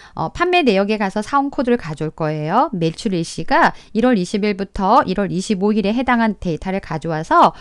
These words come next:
어, 가-, 사원 코드가 없다라는 조건으로요. not in이라는 조건을 작성하실 건데요. 셀렉트, 사원 코드를 가져와요. from, 어, 판매 내역 테이블에 가서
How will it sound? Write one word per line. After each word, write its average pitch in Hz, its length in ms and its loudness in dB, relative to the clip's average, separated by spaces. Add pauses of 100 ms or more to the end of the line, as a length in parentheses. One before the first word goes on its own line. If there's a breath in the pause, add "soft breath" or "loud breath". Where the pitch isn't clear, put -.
(360 loud breath)
어, 156 220 -2
가-, - 180 -4 (120)
사원 262 280 -2
코드가 240 540 -2
없다라는 226 880 2
조건으로요. 170 920 0
not 165 260 0 (180)
in이라는 202 480 0
조건을 165 680 -4
작성하실 185 540 -6
건데요. 180 560 0
셀렉트, 196 960 -4 (400 loud breath)
사원 254 280 0
코드를 247 360 -2
가져와요. 165 920 -2
from, 208 560 -2 (480 soft breath)
어, 151 460 -8 (340)
판매 254 420 0
내역 196 440 2
테이블에 208 400 0
가서 175 760 0